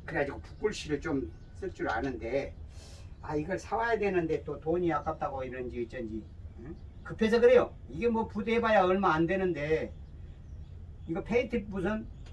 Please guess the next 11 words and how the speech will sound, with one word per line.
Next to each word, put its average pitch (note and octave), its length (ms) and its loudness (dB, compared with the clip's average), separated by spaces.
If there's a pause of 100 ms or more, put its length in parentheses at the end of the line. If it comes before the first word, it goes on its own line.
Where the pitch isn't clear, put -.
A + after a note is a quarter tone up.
이거 F#3 220 8
이천 G#4 340 6
원 F#3 120 12
있더라고. - 460 4 (380)
근데 E3 260 0
붓은 D#3+ 520 4 (140)
그거는 D#3 440 -2 (480)
또 G3 160 0
서해연대 A#3+ 540 2
가서 E3+ 200 2
사야지. E3 560 0